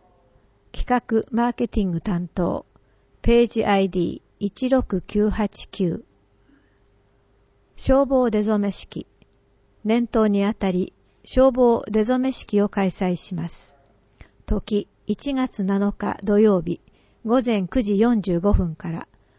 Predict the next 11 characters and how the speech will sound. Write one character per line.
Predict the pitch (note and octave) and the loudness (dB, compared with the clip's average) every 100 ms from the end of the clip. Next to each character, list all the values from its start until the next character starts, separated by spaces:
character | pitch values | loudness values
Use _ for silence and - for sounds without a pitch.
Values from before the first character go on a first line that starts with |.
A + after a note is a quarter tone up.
| _ | _
と | - - | -4 -2
こ | G3+ | 2
ろ、 | G3 F#3+ - | 2 0 -6
寒 | - A3 B3+ | -6 -4 -2
川 | - G#3 F#3+ | -2 -2 -2
中 | - A3 A3+ | -2 0 2
央 | G#3 G3+ | 0 -2
公 | - F#3+ | -4 -4
園。 | D#3+ D3+ G3 _ _ _ _ - | -2 -6 -10 _ _ _ _ -4
内 | G#3 G#3+ G3+ | 0 2 2
容、 | G3 F#3+ - | 2 0 -4